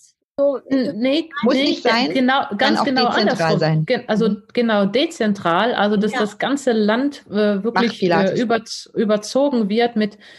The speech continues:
Speaker 2: mit kleinen individuellen Pilates-Events durch das ganze
Speaker 1: Aber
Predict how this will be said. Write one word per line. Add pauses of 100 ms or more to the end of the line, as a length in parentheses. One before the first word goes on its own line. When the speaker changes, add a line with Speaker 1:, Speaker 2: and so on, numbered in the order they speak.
(180)
Speaker 2:
mit
kleinen
individuellen
Pilates-Events
durch
das
ganze
Speaker 1:
Aber